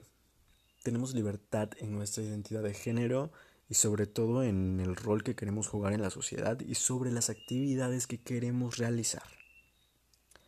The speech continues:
Nada tiene por qué limitarnos nunca,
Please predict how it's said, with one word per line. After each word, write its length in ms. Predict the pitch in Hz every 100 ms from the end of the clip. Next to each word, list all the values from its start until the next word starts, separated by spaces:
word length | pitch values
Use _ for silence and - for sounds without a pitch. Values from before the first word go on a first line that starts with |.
| _ _
Nada 340 | 113 113 123 120
tiene 240 | 120 110
por 200 | 107 101
qué 220 | 127 131
limitarnos 1080 | - 110 113 123 117 110 - - 104 - - -
nunca, 640 | 104 104 110 - - -